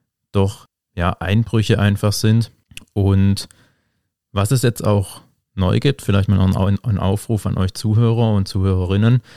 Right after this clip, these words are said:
Man kann jetzt bei Spotify, wenn ihr uns auf Spotify hört, Kommentare schreiben.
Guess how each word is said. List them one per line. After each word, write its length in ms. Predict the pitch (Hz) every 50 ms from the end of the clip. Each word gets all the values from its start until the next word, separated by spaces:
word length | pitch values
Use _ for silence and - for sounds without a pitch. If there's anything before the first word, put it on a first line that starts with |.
| - - - - - _ -
Man 100 | 98 92
kann 200 | - 101 98 110
jetzt 200 | 113 - - -
bei 320 | 98 92 95 92 90 90
Spotify, 840 | 87 - - - - 101 120 - 127 107 - - - 80 85 98 101
wenn 140 | 95 98 98
ihr 80 | 98 92
uns 180 | 95 92 -
auf 140 | 90 90 -
Spotify 580 | - - 95 92 - 98 92 - - 90 90 87
hört, 400 | 87 95 98 110 113 - - - -
Kommentare 540 | - 101 92 90 90 87 87 92 98 117 131
schreiben. 480 | - - - 120 127 131 135 147 156